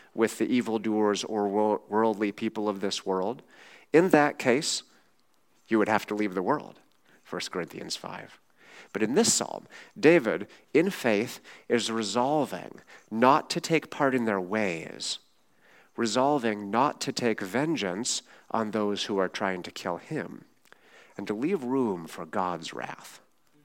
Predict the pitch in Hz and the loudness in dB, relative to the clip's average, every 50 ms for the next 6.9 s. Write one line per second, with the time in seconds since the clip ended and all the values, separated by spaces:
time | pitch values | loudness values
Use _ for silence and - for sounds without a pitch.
0 | _ 156 165 165 _ _ _ _ _ _ _ - - - - - - _ _ _ | _ _ _ _ _ _ _ _ _ _ _ -20 -20 -20 -20 -20 -20 _ _ _
1 | _ _ _ _ _ _ _ _ _ _ _ - - - 175 170 170 - 113 95 | _ _ _ _ _ _ _ _ _ _ _ -2 2 4 4 4 2 0 -2 -4
2 | 80 - 78 87 - - - - - _ _ _ _ _ _ _ _ - 120 117 | -4 -4 -6 -10 -10 -10 -10 -12 -16 _ _ _ _ _ _ _ _ -6 -4 -2
3 | 110 - - - 151 143 139 127 - 135 131 123 101 87 90 85 82 82 - - | 0 2 2 2 2 2 2 0 0 2 2 2 2 0 -4 -6 -6 -8 -10 -14
4 | - - _ _ _ _ - 117 107 110 110 110 98 98 92 - - - - 120 | -20 -20 _ _ _ _ -4 -4 -2 0 0 0 -2 -2 -2 -2 -2 -2 2 2
5 | 117 117 113 110 107 101 - 117 - 101 98 101 87 98 90 87 85 - - - | 2 4 2 0 -2 -4 -4 -4 -4 -4 -6 -4 -4 -4 -2 -2 -4 -6 -6 -10
6 | 98 98 113 113 104 - - - - 92 85 82 - - - - - | -4 -2 0 0 -2 -2 -8 -12 -12 -12 -12 -12 -14 -16 -16 -16 -18